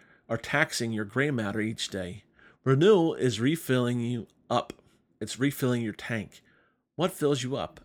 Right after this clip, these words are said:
and what makes you want to get back to work to create, serve, fix, build, coach, teach, inspire, dance, heal, lead, achieve, challenge, write,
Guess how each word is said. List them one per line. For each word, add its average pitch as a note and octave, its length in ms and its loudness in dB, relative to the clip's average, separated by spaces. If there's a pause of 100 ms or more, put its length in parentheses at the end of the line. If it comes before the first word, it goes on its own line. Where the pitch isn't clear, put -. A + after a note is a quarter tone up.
(100)
and A2+ 140 -2
what C#3+ 180 0
makes A#2 260 -2
you A#2+ 100 -2
want C3+ 240 -2
to B2 60 -4
get G2 240 -6
back A2+ 300 -4
to D#3+ 120 -2
work G2+ 360 -6
to - 80 -10
create, A2 500 -6
serve, D3 400 0
fix, - 540 -4
build, B2 640 -2
coach, - 460 -4 (260)
teach, - 420 -4 (340)
inspire, B2 600 -2
dance, A#2+ 760 -4
heal, C3+ 500 0
lead, B2 420 -2
achieve, A2 480 -4
challenge, B2+ 580 -4
write, B2+ 320 -4